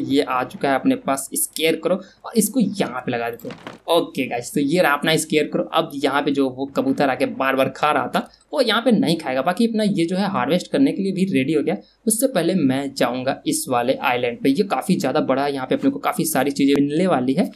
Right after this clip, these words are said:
तो एक काम करते हैं, यहाँ से लेते हैं X को और X को लेते हैं हाथ में और चलते हैं यहाँ पे। और जाने से पहले एक काम कर लेते हैं, थोड़ी सी खा पी के अपनी जो है health सही कर लेते हैं, क्योंकि वहाँ पे जाने के बाद अपने को ये दिक्कत ना रहे कि भाई यहाँ पे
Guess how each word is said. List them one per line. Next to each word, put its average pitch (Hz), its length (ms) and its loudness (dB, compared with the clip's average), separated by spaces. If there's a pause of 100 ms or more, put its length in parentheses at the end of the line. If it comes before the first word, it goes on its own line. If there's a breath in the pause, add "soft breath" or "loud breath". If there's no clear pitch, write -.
(240 loud breath)
तो - 80 -4
एक - 160 -6
काम 160 160 -2
करते 170 220 0
हैं, 165 80 -2
यहाँ 131 200 0
से 135 120 -4
लेते 123 240 -2
हैं - 160 -6
X - 260 -2
को 202 200 -6
और 139 500 -2
X 170 240 -2
को - 160 -2
लेते 131 380 -2
हैं 139 220 -8
हाथ 139 360 -4
में 233 160 2 (160)
और 196 140 2
चलते 180 300 2
हैं 180 80 4
यहाँ 127 260 0
पे। 139 120 2
और 196 220 2
जाने 165 220 4
से 165 100 -6
पहले 165 160 4
एक 160 120 -2
काम 131 180 0
कर 135 100 -2
लेते 120 220 -4
हैं, 131 140 -2
थोड़ी 143 160 4
सी - 140 -4 (100)
खा 139 160 0
पी 139 160 -2
के 147 100 2
अपनी 143 240 0
जो 143 120 2
है 143 220 -2
health 143 340 2
सही 131 340 -2
कर 139 140 0
लेते 135 280 0
हैं, 180 100 0 (420)
क्योंकि 165 240 2
वहाँ 139 240 2
पे 156 120 2
जाने 135 340 2
के 139 80 0
बाद 143 200 0
अपने 135 220 2
को 147 160 -4 (640)
ये 175 200 2
दिक्कत 170 360 0
ना 151 120 -2
रहे 143 120 -2
कि 147 100 0
भाई 131 260 -2
यहाँ 131 200 -4
पे - 120 -2